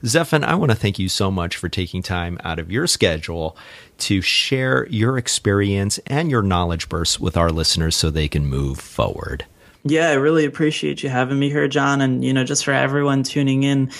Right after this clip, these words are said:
Speaker 2: this is just so much, as much about John, eh, or as me as it is for John. John is running this show here, doing an awesome job.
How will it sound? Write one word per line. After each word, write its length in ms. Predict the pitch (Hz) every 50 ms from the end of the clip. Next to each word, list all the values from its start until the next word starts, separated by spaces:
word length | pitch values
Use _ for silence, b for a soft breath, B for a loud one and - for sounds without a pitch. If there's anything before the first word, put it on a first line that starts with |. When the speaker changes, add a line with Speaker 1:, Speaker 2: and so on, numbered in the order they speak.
| B B B B
Speaker 2:
this 180 | - 147 -
is 140 | - 139 123
just 240 | - 151 147 147 -
so 80 | - 151
much, 280 | 147 143 143 139 - _
as 200 | - 151 139 131
much 240 | 143 143 139 139 -
about 260 | 139 135 135 131 127
John, 640 | 127 123 131 135 139 139 143 147 156 160 156 - - -
eh, 360 | - 131 135 123 - - -
or 120 | 156 143 139
as 280 | 104 113 139 127 123
me 140 | 143 143 151
as 160 | 151 135 -
it 80 | 131 143
is 120 | 143 139
for 140 | - - 127
John. 520 | 120 120 135 139 143 143 139 135 127 120
John 500 | 113 135 135 131 135 135 135 131 120 - -
is 300 | - 135 131 127 117 127
running 280 | 135 135 139 135 131
this 140 | 131 131 127
show 240 | - - 139 135 131
here, 300 | 135 131 - 139 131 131
doing 260 | 123 131 127 123 123
an 100 | 123 120
awesome 440 | - 123 127 127 123 - 127 120 123
job. 400 | 117 120 120 123 127 143 151 B